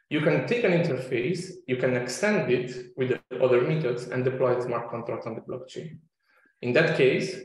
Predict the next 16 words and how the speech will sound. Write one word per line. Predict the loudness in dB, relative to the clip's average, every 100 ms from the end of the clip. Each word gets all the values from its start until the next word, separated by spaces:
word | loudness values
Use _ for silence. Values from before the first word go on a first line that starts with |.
| -2
you | 0
are | 2
building | 0 0 -2 -4 -8
a | -8
contract, | -8 -8 -4 -4 -6 -14 _ -12
indeed, | -8 -6 -6 -8 -16 _ _ _ _
which | -4 0
is | 2 2 2 -2
a | 2
description, | 2 0 -2 -2 -2 -4 -4 -4 -10 -14 0
uh, | 2 2 2
of | 0
a | 0
smart | 0 0 2
contract, | 0 2 2 4
uh, | 2 2